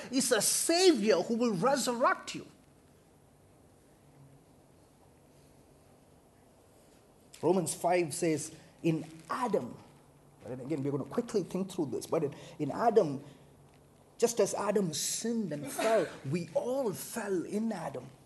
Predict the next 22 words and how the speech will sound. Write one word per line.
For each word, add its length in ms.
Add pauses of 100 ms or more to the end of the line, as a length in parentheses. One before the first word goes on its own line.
(1040)
We 160
all 240
died 680
in 260
Adam. 400 (1500)
Right? 240
We, 180 (140)
we 180
sinned 480
in 140
him. 220
We, 200 (120)
we 180
fell. 640 (160)
We 220
died. 720 (540)
And 140
it 80
is 100
because 440
of 260
that, 360